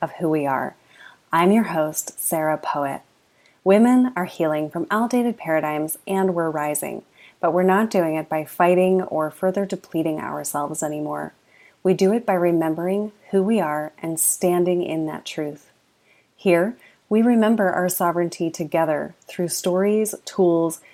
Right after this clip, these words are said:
curiosity, and community. In doing so, we bring forward the place of women in our modern world. Visit sarahpoet dot com today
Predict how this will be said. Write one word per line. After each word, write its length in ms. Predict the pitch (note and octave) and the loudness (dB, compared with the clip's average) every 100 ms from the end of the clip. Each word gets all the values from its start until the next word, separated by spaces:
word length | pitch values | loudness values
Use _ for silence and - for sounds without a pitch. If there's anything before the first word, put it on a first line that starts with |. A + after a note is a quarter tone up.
| _ - | _ -12
curiosity, 920 | - A3+ A3+ D#3+ D#3+ E3 D#3+ D#3+ F#3 | -2 2 2 2 0 -2 0 -2 -4
and 320 | F3 E3+ E3+ | -4 0 -2
community. 680 | - D#3+ D#3 D#3+ D3+ D3 D3+ _ _ _ _ - | -4 -4 0 0 0 -4 -6 _ _ _ _ 0
In 200 | F#3+ F#3 | 4 6
doing 320 | F#3 F#3+ G#3 | 4 4 2
so, 400 | - G#3+ A3+ A#3 _ _ | 4 4 4 -2 _ _
we 140 | F3+ F3 | 2 2
bring 340 | F3+ F#3 A3+ | 4 2 2
forward 520 | A3 E3 D3+ D3+ D3+ - | 0 -2 -2 -2 -4 -4
the 80 | F#3 | -6
place 440 | F#3 - G3 D3 | -6 -2 0 0
of 180 | - E3+ | -4 -4
women 520 | E3+ F#3+ A3 D#3 D#3 - | -2 0 0 0 -6 -4
in 320 | F#3+ G3 G3+ - | 0 2 0 -2
our 220 | E3+ E3+ | -4 0
modern 400 | E3 D#3 D#3 D#3 | -2 0 -2 -2
world. 380 | E3+ D#3+ A1 - _ _ _ _ _ - _ - | -2 -2 -4 -12 _ _ _ _ _ -20 _ 2
Visit 320 | A3 B3 D4 | 4 6 2
sarahpoet 580 | C#4+ G3 F#3 F#3 E3+ - | 2 2 2 0 -4 -2
dot 220 | E3 D#3 | -4 -6
com 260 | - D#3 D#3 | -6 -8 -8
today 540 | D#3 E3+ D#3 D#3 - | -6 -2 0 0 -4